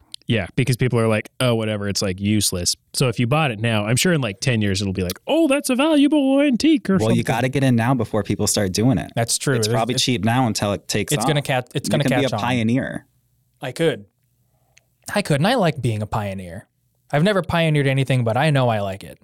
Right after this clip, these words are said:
Speaker 1: You ever
Speaker 2: Never played Oregon Trail?
Speaker 1: Yeah, I was gonna ask the same question.
Speaker 3: I've played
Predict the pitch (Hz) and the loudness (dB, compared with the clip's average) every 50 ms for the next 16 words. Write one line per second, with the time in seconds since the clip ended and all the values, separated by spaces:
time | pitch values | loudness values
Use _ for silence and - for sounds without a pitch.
0 | - - 117 117 117 117 117 131 - - 139 127 131 127 131 131 127 - 143 147 | -8 -4 -2 0 0 2 0 0 0 0 0 0 0 0 -2 -2 -2 0 0 2
1 | 170 202 214 - 117 113 104 - 123 117 113 120 120 120 - 131 - 143 151 160 | 2 0 0 -2 -2 -2 0 0 0 0 0 0 0 0 0 0 0 2 2 2
2 | - 175 196 - - - - - _ _ _ - - 135 131 - - - 156 139 | 0 -2 -4 -4 -8 -12 -16 -20 _ _ _ -6 -2 -2 -2 -2 0 0 0 0